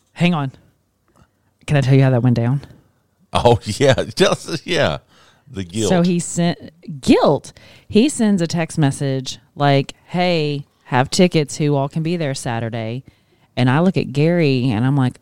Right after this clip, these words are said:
Speaker 1: "Oh, I mean, we got Charlie. We, somebody's gotta get her to and from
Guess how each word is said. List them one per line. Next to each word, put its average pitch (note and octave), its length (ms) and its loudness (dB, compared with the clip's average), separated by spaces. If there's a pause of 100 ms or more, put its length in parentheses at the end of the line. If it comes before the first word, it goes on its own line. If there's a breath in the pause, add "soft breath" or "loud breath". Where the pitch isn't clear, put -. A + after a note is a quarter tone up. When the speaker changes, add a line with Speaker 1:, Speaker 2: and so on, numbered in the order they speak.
Speaker 1:
"Oh, C#3+ 600 -6 (100)
I C3 60 -8
mean, C3+ 160 0
we C3+ 80 0
got D3 180 -6
Charlie. D#3+ 560 -4
We, C3 140 -4
somebody's D3 260 -6
gotta D3+ 160 -6
get C#3+ 140 -8
her D#3 180 -2
to C#3+ 240 -6
and C#3 160 -6
from B2+ 400 -4